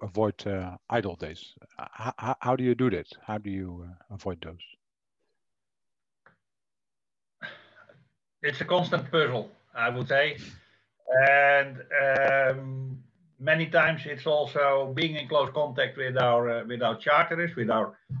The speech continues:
Speaker 2: potential charterers, with the charterers that we have, uh,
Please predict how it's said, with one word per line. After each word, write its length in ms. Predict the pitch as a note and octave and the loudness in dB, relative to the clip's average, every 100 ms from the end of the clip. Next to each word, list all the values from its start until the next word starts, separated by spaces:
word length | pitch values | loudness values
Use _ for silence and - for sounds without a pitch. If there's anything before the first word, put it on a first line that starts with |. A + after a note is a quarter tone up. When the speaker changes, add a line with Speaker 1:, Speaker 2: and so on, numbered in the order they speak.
| - _ | -12 _
Speaker 2:
potential 480 | A2 E3 E3+ E3 D#3 | 2 6 6 4 0
charterers, 640 | - D#3+ D#3 C#3 D#3 D#3+ - - - | 4 6 6 4 2 2 0 -12 -8
with 340 | A#2+ B2 A#2 A#2+ A#2+ | 0 0 0 -4 -8
the 140 | A#2 G#2+ | -4 -4
charterers 600 | - C#3 B2 B2+ A#2 G2+ | 2 4 6 4 0 0
that 220 | - A#2+ A#2 | 0 0 0
we 140 | A2+ | 0
have, 240 | A#2+ A#2+ - _ - | 2 2 0 _ -4
uh, 120 | A2+ | 0